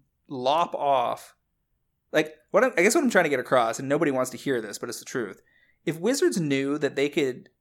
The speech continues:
give up twenty percent of their player base, the people that spend the least money, that spend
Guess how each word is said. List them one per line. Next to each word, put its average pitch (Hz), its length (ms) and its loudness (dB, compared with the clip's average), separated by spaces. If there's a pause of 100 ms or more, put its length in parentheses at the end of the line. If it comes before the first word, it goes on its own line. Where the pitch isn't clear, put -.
(160)
give 143 260 2
up 135 280 2
twenty 143 240 -2
percent 143 260 -2
of 127 60 0
their 120 100 0
player 123 320 -2
base, - 400 -12 (560)
the 139 100 -4
people 175 300 -4
that 143 160 -6
spend 139 240 0
the 131 60 -4
least 131 420 -10
money, 117 280 -8 (240)
that 123 120 -8
spend 131 500 -4